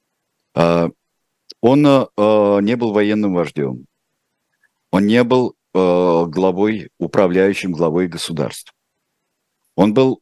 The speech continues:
э, инспиратором, вдохновителем беспорядков, погромов и резни. Ничего большего на самом деле.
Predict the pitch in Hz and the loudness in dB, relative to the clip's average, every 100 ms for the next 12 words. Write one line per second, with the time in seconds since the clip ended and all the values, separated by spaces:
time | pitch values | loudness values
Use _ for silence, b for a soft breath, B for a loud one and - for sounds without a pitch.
0 | _ - 95 101 95 - - 107 123 - | _ -2 2 2 0 -6 -4 -4 -4 -2
1 | 120 123 131 135 101 82 67 - 80 76 | -2 2 0 0 -2 -2 -6 -10 -8 -6
2 | - 120 117 127 123 110 107 104 - _ | -4 -2 0 0 -2 -2 -2 -4 -8 _
3 | _ _ 76 104 - 110 110 120 127 - | _ _ -4 -4 0 0 2 2 0 -6
4 | 117 - _ _ 87 90 90 101 101 92 | -8 -10 _ _ -2 0 0 0 0 -6
5 | - _ - 87 90 82 78 - - _ | -14 _ -6 -2 -2 -4 -6 -8 -16 _
6 | _ _ _ _ _ - 92 123 120 80 | _ _ _ _ _ -4 -2 0 -2 -2
7 | 65 120 160 - 98 76 85 90 85 73 | -2 0 0 0 -4 0 -2 -2 -2 -2
8 | 71 71 73 60 - | -4 -4 -6 -6 -12